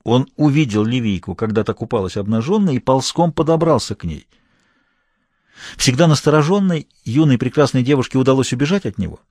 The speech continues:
Но при этом она потеряла шаль, и ей нечем было укрыться от ночного холода. Пантеру изгнали из Египта за любовную связь с Сути, молодым человеком, женатым на госпоже Тепени.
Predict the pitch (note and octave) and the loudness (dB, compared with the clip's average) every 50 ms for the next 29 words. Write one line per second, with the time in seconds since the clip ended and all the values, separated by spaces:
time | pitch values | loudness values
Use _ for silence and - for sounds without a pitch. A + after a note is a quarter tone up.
0 | _ _ _ _ _ _ _ _ - - A2 B2+ A#2+ D3 D#3 E3+ F#3+ F#3 - D#3+ | _ _ _ _ _ _ _ _ -2 2 2 2 4 6 6 6 6 6 6 6
1 | C#3+ D3 E3 D#3+ - C#3 - C#3+ D3 D3+ D3 D3 C3+ - - D#3 C3 G2 - - | 6 6 4 4 2 0 0 4 4 4 4 4 2 2 4 4 4 4 2 -4
2 | - - - - - - - G#2 G#2+ A2+ D3+ E3+ F3 E3 D3+ D#3 E3+ D#3+ - - | -18 -20 -20 -20 -10 -4 0 0 2 2 2 2 2 4 4 2 2 2 0 0
3 | D3 C#3 C3 C#3 C3 C3+ C3 A#2 - C#3 E3 G#3 F#3+ - - B2+ A2 - B2 A#2+ | 0 0 2 2 2 2 2 0 0 -2 -2 -2 -2 -2 -2 -2 0 2 0 -2
4 | - - D3 D3 D3 C3 - - A#2+ G2+ F#2 E2 E2 - - - _ _ _ _ | 0 0 -4 -2 -4 -6 -6 -6 -4 -4 -4 -6 -8 -12 -18 -20 _ _ _ _
5 | _ _ _ _ _ _ _ _ _ _ _ _ _ _ _ _ _ _ _ _ | _ _ _ _ _ _ _ _ _ _ _ _ _ _ _ _ _ _ _ _
6 | _ _ _ _ _ _ - C#3 C#3 C#3+ - - D#3 D3+ C#3+ C#3+ C3 C3 C3 A#2 | _ _ _ _ _ _ 0 2 2 2 4 4 4 6 6 4 2 0 -2 -2
7 | A2 A#2+ B2+ C3+ C3+ B2 A2+ G#2+ A2+ A2 F#2 F#2+ G#2+ A2+ A2 A#2+ D#3 F3 - - | -2 0 2 4 4 4 4 4 2 2 0 -2 -4 -4 -4 -4 -4 -6 -6 -8
8 | - - E2 - _ _ _ _ _ _ _ _ _ _ _ _ _ _ _ _ | -14 -14 -14 -16 _ _ _ _ _ _ _ _ _ _ _ _ _ _ _ _
9 | _ - - E2+ G#2 A2 A#2 B2 D3+ E3 D3 D3 C#3+ C3 - - C3 D3+ D#3+ D3 | _ -8 -4 -2 0 2 2 4 2 2 4 2 0 0 0 0 2 2 2 0
10 | - - - - - - - - - D3 - - - - B2+ A#2 G#2+ F#2+ F#2+ G2+ | -2 -8 -12 -12 -10 -8 -8 -4 -2 -2 -2 -2 -6 -8 -6 -4 -2 0 0 2
11 | A2 A#2 A2+ C3 C3 A#2+ - - C3 C3 C#3 D#3+ D#3 - C#3+ B2 A2+ A#2+ B2+ C3+ | 2 2 0 0 -2 -2 0 0 0 0 0 0 0 0 -2 -2 0 0 0 0
12 | C3+ - C3+ B2 A#2 G#2 G#2 - - A#2 G#2+ B2 C3 B2 - B2+ A2+ - A#2 A#2 | 0 0 0 0 0 -2 -2 -2 -2 -2 0 0 -2 -2 -2 -4 -6 -4 -2 0
13 | A2 G2+ F2+ E2 | 0 0 0 -2